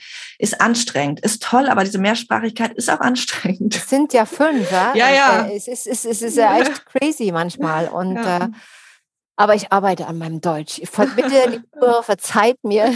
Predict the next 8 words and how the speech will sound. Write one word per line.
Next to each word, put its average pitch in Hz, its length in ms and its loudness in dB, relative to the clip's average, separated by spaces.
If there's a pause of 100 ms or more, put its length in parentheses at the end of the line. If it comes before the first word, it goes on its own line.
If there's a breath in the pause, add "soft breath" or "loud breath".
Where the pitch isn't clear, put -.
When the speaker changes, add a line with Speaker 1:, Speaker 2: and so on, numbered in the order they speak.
Speaker 2:
<laughs> 262 140 -10
diese, 226 500 -2 (600 loud breath)
diese 208 340 0
Holpersteine. 160 1080 -2 (1000 soft breath)
Also 165 240 2
es 160 160 -10
geht 180 160 0
darum, 220 340 2